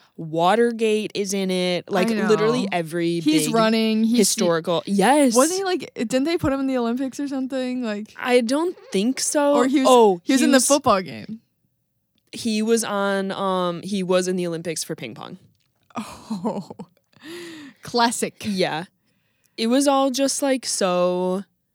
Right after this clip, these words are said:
Speaker 1: fine. It was, like, a montage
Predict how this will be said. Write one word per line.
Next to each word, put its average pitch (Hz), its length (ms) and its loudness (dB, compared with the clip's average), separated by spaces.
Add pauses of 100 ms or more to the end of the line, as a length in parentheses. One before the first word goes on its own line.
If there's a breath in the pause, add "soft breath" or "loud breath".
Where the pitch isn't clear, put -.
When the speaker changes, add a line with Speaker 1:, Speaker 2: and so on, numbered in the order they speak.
(680)
Speaker 1:
fine. 123 680 -14
It 196 60 -6
was, 220 120 -2
like, 240 120 0
a 247 80 0
montage 170 1400 -4